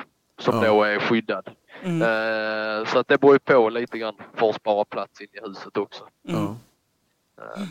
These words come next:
Speaker 1: sen brukar jag använda mig av, eh, våtrumsmatta på golvet.
Speaker 2: Ja, det
Speaker 3: Mm.
Speaker 2: var en
Speaker 1: För
Speaker 2: fråga.
Speaker 1: är det så att, ja, för är det så att man har, eh, vattnet inne och, eh, antingen man, eh, råkar spilla över eller att hönsen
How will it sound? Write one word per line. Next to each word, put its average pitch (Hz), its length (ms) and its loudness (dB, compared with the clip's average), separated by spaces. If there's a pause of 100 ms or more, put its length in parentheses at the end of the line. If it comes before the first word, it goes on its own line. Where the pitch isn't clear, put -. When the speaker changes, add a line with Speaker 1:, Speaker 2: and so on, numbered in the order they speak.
(260)
Speaker 1:
sen 139 140 4
brukar 151 280 6
jag 147 100 8
använda 147 380 2
mig 127 200 2
av, 120 260 6
eh, 123 680 0 (420)
våtrumsmatta 107 800 0 (160)
på 131 100 -2
golvet. 117 400 4 (380)
Speaker 2:
Ja, 147 260 0 (160)
det - 80 -10
Speaker 3:
Mm. 233 140 2
Speaker 2:
var 143 100 4
en 120 80 0
Speaker 1:
För 127 100 6
Speaker 2:
fråga. 123 200 6
Speaker 1:
är 139 120 4
det 147 100 2
så 139 280 8
att, 127 60 4 (500)
ja, 147 180 4 (160)
för 139 180 6
är 147 100 4
det 143 100 -2
så 135 240 8
att 127 140 6
man 123 140 -2
har, 113 580 4
eh, 110 60 -4 (440)
vattnet 107 400 -2
inne 110 320 -10 (160)
och, 110 320 2
eh, 107 60 -2 (180)
antingen 117 480 -12
man, 123 280 -2
eh, 123 40 -4
råkar 123 440 2
spilla 120 360 -4
över 98 400 0
eller 101 180 -2
att - 100 -8
hönsen 104 380 -4